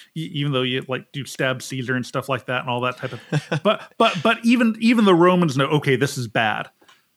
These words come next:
Speaker 1: They're not acknowledging that nearly as much with, with their sexual thing. They're, they're too, turning too open of a blind eye, if that makes sense.
Speaker 2: That's fair.
Speaker 1: 'Cause this is one thing where, where, yeah, Rome had the idea of, yes, we,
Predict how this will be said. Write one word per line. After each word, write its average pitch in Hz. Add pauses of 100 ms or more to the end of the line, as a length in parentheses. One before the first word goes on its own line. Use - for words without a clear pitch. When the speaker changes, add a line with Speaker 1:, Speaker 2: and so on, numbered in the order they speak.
(460)
Speaker 1:
They're 170
not 170
acknowledging 143
that 123
nearly 143
as 117
much 123
with, 127
with 135
their 123
sexual 127
thing. 131
They're, 127
they're 127
too, 156 (120)
turning 160
too 185 (360)
open 170
of 135
a 135
blind 127
eye, 113 (160)
if -
that -
makes 120
sense. - (100)
Speaker 2:
That's -
fair. 107 (200)
Speaker 1:
'Cause 233
this 277
is 247
one 233
thing 208
where, 180
where, 160 (260)
yeah, 269 (240)
Rome 208
had 190
the 165
idea 165
of, 117
yes, 214
we, 156